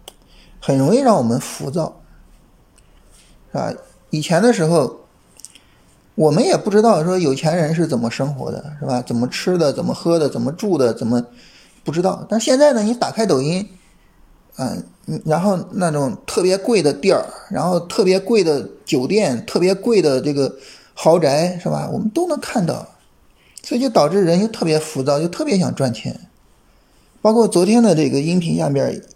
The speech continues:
也有朋友评论，啊，说你这个做主播、做直播带货多挣钱呀，你们这些做股票的有几个比人家薇娅挣钱呢？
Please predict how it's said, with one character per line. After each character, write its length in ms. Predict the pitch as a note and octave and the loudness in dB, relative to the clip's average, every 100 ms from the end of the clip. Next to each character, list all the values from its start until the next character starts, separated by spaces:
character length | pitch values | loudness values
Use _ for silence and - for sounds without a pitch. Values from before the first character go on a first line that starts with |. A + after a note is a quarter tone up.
| _ | _
也 140 | - E3 | -4 -2
有 100 | E3 | -2
朋 200 | - D#3 | 0 -2
友 80 | D#3 | -2
评 280 | - C3 | -2 -2
论， 260 | C#3+ D3+ B2 - _ _ _ - - - - _ _ _ | 0 0 -2 -10 _ _ _ -20 -20 -20 -20 _ _ _
啊， 400 | - E3+ F3+ F3+ - | -12 -10 -10 -10 -4
说 140 | A3+ | 0
你 160 | A#3+ G3 | 0 0
这 120 | C4 | 0
个 160 | A#3+ A3 | 2 0
做 260 | - A#3+ | 0 -2
主 160 | D#3+ C#3+ | 0 0
播、 200 | F#3+ A3+ | 2 2
做 180 | A3+ G3 | 2 0
直 160 | - | 0
播 100 | G#3 | 2
带 160 | B3 A#3 | 4 2
货 180 | C4 A3 | 2 0
多 160 | F3 F#3 | 2 0
挣 140 | G#3 | 0
钱 180 | F#3 E3 | 0 0
呀， 180 | F3 F3 | -2 -4
你 120 | D3+ | -2
们 100 | E3 G3 | 0 2
这 80 | |
些 120 | G#3+ A3 | 2 2
做 160 | A3+ | 2
股 100 | F3 | 0
票 200 | D#3+ G#3+ | 2 2
的 100 | F3 | 4
有 120 | F#3 | 2
几 180 | G#3 C3 | 0 0
个 180 | E3 F#3 | 2 2
比 160 | E3+ C3 | 2 -2
人 160 | C#3 | 0
家 140 | E3+ E3+ | 2 2
薇 180 | G#3 | 2
娅 140 | A3+ C3+ | 2 0
挣 180 | D#3+ D3+ | -2 -4
钱 200 | C#3+ C3 | -2 -2
呢？ 160 | C#3 | -4